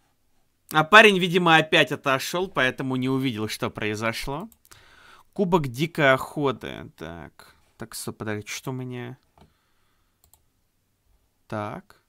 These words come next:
А кто это такой... э,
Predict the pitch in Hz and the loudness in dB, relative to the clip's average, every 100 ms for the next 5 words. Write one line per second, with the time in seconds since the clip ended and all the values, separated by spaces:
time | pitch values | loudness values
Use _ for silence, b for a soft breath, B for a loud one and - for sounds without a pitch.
0 | _ _ _ _ _ _ _ _ _ _ | _ _ _ _ _ _ _ _ _ _
1 | _ _ _ 117 131 - 185 196 - - | _ _ _ 0 0 4 8 8 8 8
2 | 151 - 160 143 131 - - _ _ 131 | 8 8 6 8 6 2 -8 _ _ -6
3 | 123 120 117 117 110 110 110 | -4 -2 -2 -2 -2 -2 -6